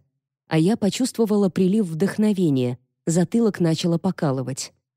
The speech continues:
Так бывало не всегда, но иногда случались потрясающие моменты прорыва,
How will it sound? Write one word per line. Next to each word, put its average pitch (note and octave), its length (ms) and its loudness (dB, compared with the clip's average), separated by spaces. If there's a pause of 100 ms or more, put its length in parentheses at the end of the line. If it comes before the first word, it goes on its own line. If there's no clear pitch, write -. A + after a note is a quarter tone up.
(480)
Так G3+ 220 0
бывало G3+ 380 2
не F#3+ 180 4
всегда, F#3+ 560 -2 (220)
но G3 180 4
иногда F#3 460 2
случались F3+ 640 0
потрясающие F3+ 800 0
моменты F3 480 2
прорыва, F#3 600 0